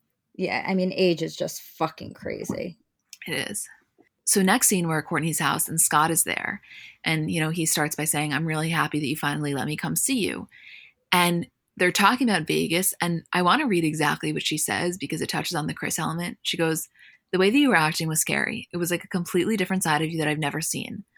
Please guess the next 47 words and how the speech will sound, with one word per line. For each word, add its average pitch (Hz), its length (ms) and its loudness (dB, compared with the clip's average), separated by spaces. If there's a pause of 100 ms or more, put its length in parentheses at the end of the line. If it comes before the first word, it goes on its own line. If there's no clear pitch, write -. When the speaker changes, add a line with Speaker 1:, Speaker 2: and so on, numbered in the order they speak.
(120)
Speaker 2:
My 170 120 2
mom's 175 280 4
running 170 280 4
up 160 120 -2
to - 120 -4
me 156 120 -2
like, 151 300 -2 (260)
'Tell 160 240 2
him, 151 220 -2
get 175 160 4
him 190 80 4
out 156 140 4
of 151 80 -4
here, - 320 -4
do 196 120 2
this, 160 240 4
do 170 180 2
that.' 139 280 4
And 165 80 -2
I'm 160 140 0
like, 156 280 -2
'I 165 100 6
don't 185 100 4
wanna 190 160 4
have 156 200 2
to - 80 -8
do 143 140 0
that 117 240 2
'cause - 100 -6
it's 160 160 0
not 151 180 2
my 151 120 0
job. - 380 0 (320)
I'm 175 100 4
gonna 185 140 4
be 196 120 4
a 175 60 2
mom 147 280 2
now. 135 280 2
I 147 60 2
don't 151 160 -2
need 156 140 -4
to - 60 -4
be 139 80 -2
your 143 280 -2
mom.'" 69 360 -8 (1500)
Which, - 280 2